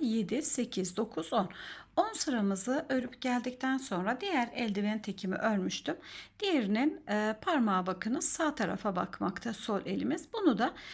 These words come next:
e, şu kısımdan ayarlamamız gerekmekte. Şimdi buraya kadar örerek geliyorum. Şuradan tam, e, parmak yerimizi ayıracağız.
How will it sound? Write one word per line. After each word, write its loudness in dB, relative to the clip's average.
e, -2
şu 2
kısımdan 4
ayarlamamız 4
gerekmekte. 0
Şimdi -2
buraya 2
kadar 0
örerek 2
geliyorum. 0
Şuradan 0
tam, 4
e, 0
parmak 6
yerimizi 0
ayıracağız. 2